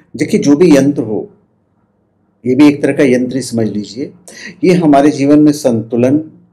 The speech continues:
और हमारे बाहरी और आंतरिक वास्तु में सामंजस्य बनाए रखता है और इस प्रकार हमारे जीवन में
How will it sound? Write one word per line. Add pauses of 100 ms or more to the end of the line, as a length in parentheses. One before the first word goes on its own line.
(140)
और
हमारे
बाहरी (380)
और
आंतरिक (480)
वास्तु
में
सामंजस्य
बनाए
रखता
है (920)
और
इस
प्रकार
हमारे
जीवन
में